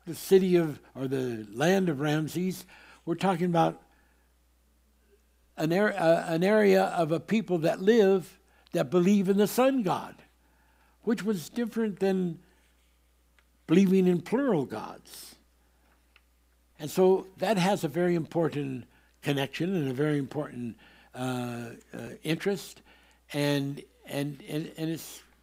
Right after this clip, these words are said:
these are the kind of things that you have got to learn so that you will not be left out in the dark as, as to the representation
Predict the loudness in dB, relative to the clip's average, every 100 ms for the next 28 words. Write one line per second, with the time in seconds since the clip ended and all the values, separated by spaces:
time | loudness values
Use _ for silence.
0 | _ -10 -4 -4 -4 -4 -4 -4 -4 -4
1 | -6 -10 -12 _ _ _ _ -2 0 0
2 | -4 -6 -4 -4 -2 -2 -4 -8 -14 _
3 | _ _ _ _ _ -4 0 2 2 -2
4 | -10 -20 _ _ _ _ _ 2 4 4
5 | 2 0 -2 0 2 0 0 -4 -4 -8
6 | -4 -4 -4 -4 -6 -6 -12 -12 -10 -8
7 | -4 -4 -2 -4 -6 -8 -8 -4 -2 0
8 | -2 -6